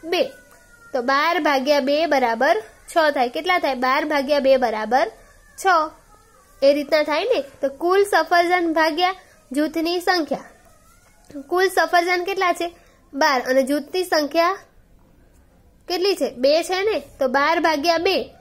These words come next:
બરાબર દરેક જૂથમાં રહેલા સફરજન. તો દરેક જૂથમાં રહેલા સફરજન છ આવે ને, તો બાર ભાગ્યા બે બરાબર છ. ઘડિયા આવડશે તો તમને ભાગાકારના દાખલા આવડશે.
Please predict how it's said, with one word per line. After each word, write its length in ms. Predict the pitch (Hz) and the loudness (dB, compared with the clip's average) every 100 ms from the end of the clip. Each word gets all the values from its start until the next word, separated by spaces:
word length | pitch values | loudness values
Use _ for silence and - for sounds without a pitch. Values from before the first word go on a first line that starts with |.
| - - - | -20 -20 -2
બરાબર 440 | 302 349 320 262 | 2 4 4 2
દરેક 400 | 240 285 320 359 | 2 4 4 2
જૂથમાં 340 | 339 330 330 302 | -2 -2 0 0
રહેલા 480 | 262 262 285 349 381 - | 0 0 0 -2 -4 -2
સફરજન. 500 | 370 370 330 262 240 | 2 2 2 2 0
તો 60 | |
દરેક 340 | 233 247 269 269 | -2 0 0 0
જૂથમાં 260 | 285 311 | -2 0
રહેલા 300 | 311 294 320 | 2 0 0
સફરજન 520 | 311 302 302 294 330 | -2 -4 -4 -2 -4
છ 140 | 302 311 | -4 -2
આવે 340 | 277 302 370 | 0 0 -2
ને, 80 | 339 - - _ - | -8 -10 -18 _ -4
તો 60 | 254 | -2
બાર 360 | 277 294 339 | 2 2 2
ભાગ્યા 340 | 302 277 311 285 | 2 2 2 2
બે 160 | 294 | 4
બરાબર 460 | 285 254 247 254 359 - _ - | 4 4 2 0 -2 -4 _ 0
છ. 20 | 269 - - | 0 -2 -10
ઘડિયા 400 | 262 269 294 349 | -2 2 4 4
આવડશે 440 | 349 392 381 330 311 | 4 4 4 4 4
તો 60 | |
તમને 220 | 302 302 | 4 2
ભાગાકારના 600 | 294 285 254 302 320 320 | 0 0 0 0 0 0
દાખલા 420 | 302 233 262 277 320 - - _ 320 | 0 -2 -2 -2 -2 -10 -20 _ -2
આવડશે. 480 | 311 294 254 - | 2 2 0 -8